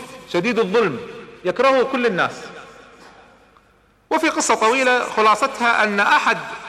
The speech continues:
أبناء تبع اسمه ذو نواس استطاع أن يتسلل إلى لخنيعة فيقتله بالخنجر، وسيطر ذو نواس مرة أخرى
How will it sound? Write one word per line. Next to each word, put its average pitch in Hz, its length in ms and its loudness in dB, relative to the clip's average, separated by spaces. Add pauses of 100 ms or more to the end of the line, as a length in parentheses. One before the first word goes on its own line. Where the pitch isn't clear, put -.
(140)
أبناء 214 500 2 (240)
تبع 208 320 0 (760)
اسمه 214 320 0
ذو 202 160 0
نواس 202 560 2 (1300)
استطاع 240 520 2 (1080)
أن 208 140 0
يتسلل 208 840 0 (440)
إلى 226 360 4
لخنيعة 247 600 2 (500)
فيقتله 254 600 2
بالخنجر، 143 440 -4 (2000)
وسيطر 151 540 0
ذو 165 160 0
نواس 185 380 2
مرة 170 280 2
أخرى 220 300 2